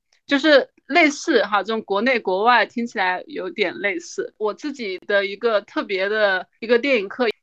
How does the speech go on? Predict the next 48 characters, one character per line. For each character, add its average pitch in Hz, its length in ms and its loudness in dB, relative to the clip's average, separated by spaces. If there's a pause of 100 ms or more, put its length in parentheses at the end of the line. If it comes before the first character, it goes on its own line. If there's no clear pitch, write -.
跟 277 320 0
刚 269 120 2
刚 269 200 2
两 202 180 0
位 214 300 -2
嘉 214 180 2
宾 233 260 -8
分 240 160 -4
享 190 160 -4
的 175 120 -10
也 175 140 -10
不 208 200 -8
一 208 60 -4
样， 208 320 2
是 - 200 -8
一 226 80 -2
门 175 320 0 (220)
所 196 240 2
谓 220 220 4
的 196 240 2 (680)
电 262 300 4
影 170 160 -4
文 185 460 0
献 196 400 2
研 180 260 0
读 160 220 -4
课。 - 320 -4 (340)
那 339 140 6
个 277 120 6
是 277 140 -4
我 240 160 4
在 233 340 2 (320)
国 190 160 -4
内 220 220 -6
我 190 140 -6
自 - 180 -10
己 220 100 -4
觉 190 140 -2
得 185 100 -2
上 208 200 0
的 196 80 -4
特 208 140 -16
别 202 120 2
有 180 140 -2
意 208 100 -20
义 170 120 -12
的 160 160 -14
课， - 280 -14